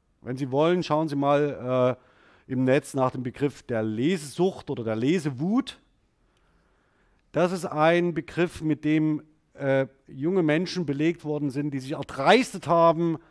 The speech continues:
Romane zu lesen. Ja, in der, sagen wir mal so, in, vor zweihundert Jahren. Da sie natürlich nicht ihre primär relevanten Texte, die für ihre ethische Bildung wichtig sind,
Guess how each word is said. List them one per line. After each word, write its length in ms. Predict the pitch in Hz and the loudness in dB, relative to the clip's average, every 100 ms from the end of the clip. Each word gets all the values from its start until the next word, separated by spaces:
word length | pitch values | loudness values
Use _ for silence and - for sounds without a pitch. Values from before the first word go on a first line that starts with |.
| _ _ | _ _
Romane 580 | 147 160 160 180 202 185 | 0 6 8 10 10 6
zu 140 | - | 4
lesen. 480 | 139 120 104 82 80 _ _ _ _ _ _ _ _ _ _ | 0 0 -4 -8 -16 _ _ _ _ _ _ _ _ _ _
Ja, 440 | 113 156 175 139 127 _ _ _ - | -6 -4 -6 -10 -20 _ _ _ -10
in 120 | 131 | -4
der, 440 | 135 131 131 131 - _ _ - 113 | 0 2 2 0 -4 _ _ -18 -12
sagen 180 | 143 | -6
wir 60 | 143 | -2
mal 140 | 127 | -2
so, 120 | 127 147 | -2 -4
in, 760 | 131 131 127 127 110 123 110 _ - - 117 | -4 -6 -6 -12 -16 -18 -18 _ -20 -20 -16
vor 200 | - 139 | -10 -8
zweihundert 380 | 131 143 143 131 | -2 -2 0 0
Jahren. 300 | 135 202 196 _ _ _ _ _ _ _ _ _ _ - _ _ - - - - | 2 0 -4 _ _ _ _ _ _ _ _ _ _ -20 _ _ -20 -20 -20 0
Da 180 | 143 185 | 4 4
sie 80 | 190 | 4
natürlich 500 | 175 - 185 165 139 | -2 -2 -4 -4 -2
nicht 480 | 151 208 - - 202 | 0 0 -2 -10 -4
ihre 180 | 165 | -2
primär 680 | 160 170 151 147 196 196 135 | -2 0 4 6 6 4 0
relevanten 540 | 147 151 160 226 190 - | 0 4 2 2 -4 -4
Texte, 300 | 170 - 139 | -6 -6 -12
die 120 | 147 | -10
für 120 | 151 | -10
ihre 220 | 127 127 | -10 -8
ethische 360 | 131 165 156 113 | -6 -6 -8 -4
Bildung 560 | 151 208 180 143 104 - | -2 0 0 0 -4 -6
wichtig 320 | 165 - 127 | -8 -6 -12
sind, 300 | 120 107 | -10 -12